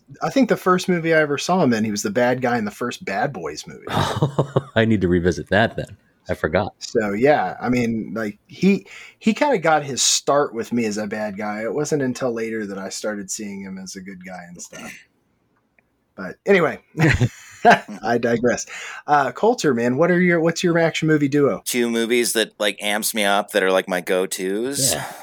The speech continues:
Speaker 3: Well, definitely actually Lethal Weapon, the, the, the film that's, uh, under review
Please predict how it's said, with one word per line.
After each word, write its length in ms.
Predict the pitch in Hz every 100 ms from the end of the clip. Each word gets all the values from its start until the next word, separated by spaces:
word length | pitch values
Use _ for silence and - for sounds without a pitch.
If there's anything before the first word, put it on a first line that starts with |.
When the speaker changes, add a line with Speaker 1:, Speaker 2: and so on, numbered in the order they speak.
| - - _ _
Speaker 3:
Well, 100 | 131
definitely 360 | 139 139 190 143
actually 520 | 123 - 131 131 117
Lethal 340 | 104 113 117
Weapon, 440 | 104 101 95 90 85
the, 220 | 101 92 - _
the, 220 | 104 90 _ _ 98
the 80 |
film 340 | 95 104 101 98
that's, 340 | 92 - -
uh, 300 | 95 90 82 -
under 360 | 95 92 90 85
review 520 | 92 85 92 92